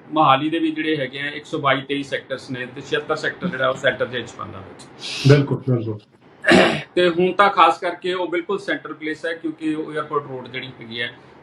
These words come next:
Speaker 1: ਉਹਦੇ ਉੱਤੇ ਸਥਿਤ ਹੈ, ਸ-, ਸੈਕਟਰ ਜਿਹੜਾ ਛਿਹੱਤਰ ਹੈ।
Speaker 2: ਹੂੰ।
Speaker 1: ਉੱਥੇ,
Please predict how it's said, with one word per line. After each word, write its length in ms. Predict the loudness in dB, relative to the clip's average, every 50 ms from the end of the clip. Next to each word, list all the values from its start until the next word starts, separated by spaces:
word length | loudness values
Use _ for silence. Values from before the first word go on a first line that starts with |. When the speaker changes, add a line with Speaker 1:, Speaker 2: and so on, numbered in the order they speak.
| 0
Speaker 1:
ਉਹਦੇ 160 | 2 4 6 6
ਉੱਤੇ 220 | 4 4 2 0
ਸਥਿਤ 320 | 0 0 -2 -2 0 0
ਹੈ, 160 | -2 -4 -4 -6
ਸ-, 500 | -10 -6 -2 0 2 2 4 2 0 -2
ਸੈਕਟਰ 460 | -2 -6 -6 -4 -4 -4 0 0 -2
ਜਿਹੜਾ 260 | -2 -2 -4 -6 -6
ਛਿਹੱਤਰ 420 | -6 -6 -6 -6 -6 -6 -12 -10 -10
ਹੈ। 120 | -10 -10 -12 -18 -20 -20 -20 -20 -20 -20 -20 -6 4
Speaker 2:
ਹੂੰ। 160 | 8 8 10
Speaker 1:
ਉੱਥੇ, 300 | 10 8 6 8 10